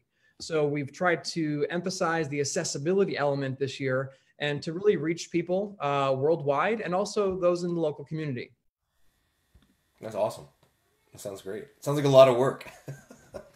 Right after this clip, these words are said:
Speaker 1: Yeah, I would say so. It's a labor of love, as, as many of these things tend to be, right? <laughs>
Speaker 2: Yeah, that's right. Um, so, you know, as, as an executive director, let's, let's take a look at maybe the many hats that you wear.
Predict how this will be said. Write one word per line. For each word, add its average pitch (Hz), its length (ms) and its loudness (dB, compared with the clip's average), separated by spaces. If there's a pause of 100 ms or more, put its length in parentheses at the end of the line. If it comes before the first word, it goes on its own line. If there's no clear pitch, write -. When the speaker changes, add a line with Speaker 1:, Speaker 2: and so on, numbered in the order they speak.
(140)
Speaker 1:
Yeah, 196 200 4
I 185 80 6
would 226 120 2
say 202 220 4
so. 208 320 2
It's 214 180 2
a 214 80 4
labor 226 360 6
of 220 120 6
love, 190 300 4
as, 147 180 2
as 151 240 0
many 170 240 0
of 160 60 0
these 170 220 0
things 170 280 -4
tend 165 200 -4
to 151 60 -10
be, 160 160 0
right? 165 240 2 (220)
<laughs> - 220 -4
Speaker 2:
Yeah, 147 320 -2 (100)
that's 123 220 -10
right. 123 260 -8 (720)
Um, 147 380 6 (260)
so, 196 520 2 (260)
you 190 100 -8
know, 151 160 -4
as, 151 540 0 (280)
as 143 200 0
an 147 80 2
executive 131 500 0
director, 95 420 -2
let's, 107 440 -6
let's 117 120 -6
take 120 180 -4
a - 20 -6
look 120 240 -2
at 107 120 -8 (140)
maybe 104 220 -8
the 101 80 -10
many 104 240 -6
hats 98 340 -6
that - 220 -14
you 92 60 -10
wear. 85 360 -10